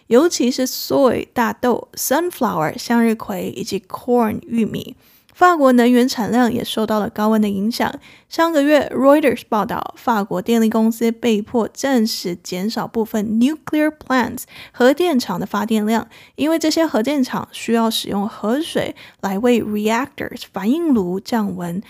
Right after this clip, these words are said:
而核水温度太高了。而The Guardian报道，法国超过一百个市镇没有running drinking water，可饮用的自来水，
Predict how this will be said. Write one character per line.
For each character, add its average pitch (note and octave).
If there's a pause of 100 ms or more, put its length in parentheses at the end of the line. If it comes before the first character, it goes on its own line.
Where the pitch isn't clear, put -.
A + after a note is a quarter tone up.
(200)
而 C#4
核 C#4+
水 -
温 G3
度 G#3
太 G3+
高 F3
了。 F3+ (480)
而 C4+
The E4+
Guardian C#4+
报 A3+
道， G3+
法 A#3+
国 F#3+
超 G#3+
过 A3
一 D4
百 C#4+
个 -
市 A3+
镇 A#3+
没 G#3+
有 A3
running A#3+
drinking A3
water， G#3
可 A#3+
饮 G#3+
用 A#3+
的 G3+
自 A#3
来 G#3+
水， -